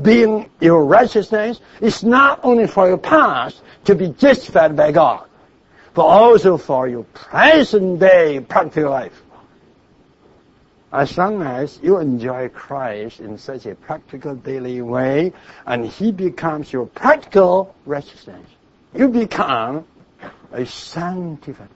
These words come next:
person. You are separate. You're not so common. So he is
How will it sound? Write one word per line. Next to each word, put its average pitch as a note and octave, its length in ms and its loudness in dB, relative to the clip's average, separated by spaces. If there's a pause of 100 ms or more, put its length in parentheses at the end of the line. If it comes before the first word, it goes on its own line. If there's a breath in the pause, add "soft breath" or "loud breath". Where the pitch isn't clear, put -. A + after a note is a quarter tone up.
person. - 180 -20 (920)
You C4+ 140 2
are D4 100 2
separate. D#4+ 560 -4 (260 soft breath)
You're D#4 120 2
not D#4+ 240 2
so F3+ 160 2
common. - 380 -10 (580 soft breath)
So C#3+ 280 -4 (160)
he E3+ 520 0
is A#2+ 540 -6